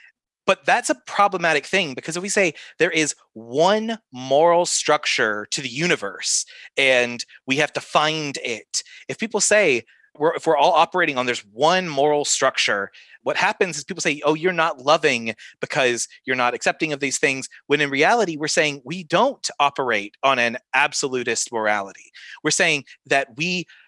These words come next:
have attached our narrative to the narrative of Jesus Christ, to the narrative of the God that Jesus Christ served, and to the church community that has been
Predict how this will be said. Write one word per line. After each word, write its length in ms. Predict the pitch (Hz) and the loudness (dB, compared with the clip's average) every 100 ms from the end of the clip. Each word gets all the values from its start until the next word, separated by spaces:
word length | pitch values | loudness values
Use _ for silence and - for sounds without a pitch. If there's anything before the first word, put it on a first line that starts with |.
| - | -4
have 180 | 156 135 | -2 -2
attached 600 | 123 - 175 202 - - - | -2 0 0 0 -4 -8 -2
our 160 | 143 147 | 0 2
narrative 680 | 131 117 98 95 92 - _ _ _ - | 0 0 -2 -8 -12 -20 _ _ _ -8
to 100 | 139 | -4
the 120 | 127 | -2
narrative 420 | 127 139 143 135 | 2 2 2 0
of 120 | 117 | -4
Jesus 280 | 113 113 107 | -8 -8 -10
Christ, 540 | - 92 - - - - _ _ - | -10 -12 -8 -8 -8 -14 _ _ -14
to 100 | 143 | -8
the 100 | 131 | -6
narrative 640 | 135 135 151 156 147 139 - _ _ 127 | 0 2 4 2 0 -2 -10 _ _ 2
of 420 | 123 113 104 101 _ _ _ _ _ _ - | 2 2 -2 -10 _ _ _ _ _ _ -8
the 80 | 120 | -2
God 400 | 139 147 170 143 | 2 2 2 -2
that 120 | - | -6
Jesus 320 | 147 147 143 | -6 -8 -8
Christ 340 | - 117 - - | -4 -2 0 2
served, 440 | 196 208 190 190 - _ | 2 2 -2 -6 -8 _
and 180 | 139 135 | -8 -4
to 280 | - 202 170 | -6 -6 -6
the 240 | 143 131 - - - - | 0 0 0 -10 -20 -6
church 360 | - 214 - | 0 0 -2
community 720 | - 160 131 175 147 104 101 - _ _ | -6 -6 -6 -4 -4 -4 -10 -18 _ _
that 420 | 113 131 120 - - _ | -2 0 0 -4 -16 _
has 240 | - 131 117 | -2 -2 -2
been 360 | 135 123 117 | -2 -2 -8